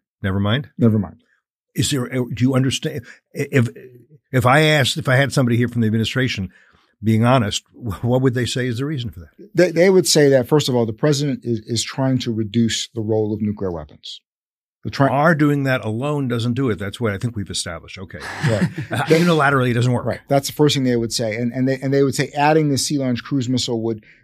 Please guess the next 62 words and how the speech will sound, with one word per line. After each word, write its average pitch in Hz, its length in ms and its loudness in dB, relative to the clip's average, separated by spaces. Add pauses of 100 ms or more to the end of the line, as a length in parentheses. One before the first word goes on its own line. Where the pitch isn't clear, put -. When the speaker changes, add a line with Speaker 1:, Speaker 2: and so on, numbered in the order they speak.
Speaker 2:
would 117 340 0
not 131 260 0
only 127 220 0
reinforce 123 580 -2
the 113 120 -8
role 151 240 2
for 156 120 -2
nuclear 123 280 0
weapons, 113 360 -2
but 110 200 -4
it 120 160 -8
could 139 160 -6
incite 113 380 -2
an 104 120 -10
arms 92 260 -8
race. - 300 -16 (300)
Setting 156 320 2
aside, 151 320 0
yes, 127 400 -4
I 135 100 0
know. 139 200 2
Speaker 1:
<laughs> - 0 -
Speaker 2:
I - 20 -4
could, 175 280 2
I 120 120 -4
could 131 180 -4
Speaker 1:
Okay, 156 220 0
Speaker 2:
see 170 160 2
the - 20 6
Speaker 1:
you 165 60 4
know 165 80 6
Speaker 2:
look 147 80 2
Speaker 1:
what 170 60 4
Speaker 2:
on - 20 2
Speaker 1:
I'm 165 60 -2
Speaker 2:
your 156 80 -2
Speaker 1:
saying. 123 180 -2
Speaker 2:
face. 104 160 -12
I 120 80 -16
could 120 160 -8
see 147 100 -4
the 139 60 -6
look 131 160 -8
on 123 80 -6
your 117 100 -6
face. 101 240 -12 (540)
But, 180 260 2
but 165 80 2
then 170 160 0
finally, 208 580 0
uh, 143 200 -10 (160)
probably 170 360 2
the, 131 240 -2
the 131 80 -8
more, 135 360 -4
the 127 60 -6
more 131 200 0
sophisticated 127 840 -4
argument 113 480 -4
is 110 180 -10
that, 120 140 -10
look, 143 280 0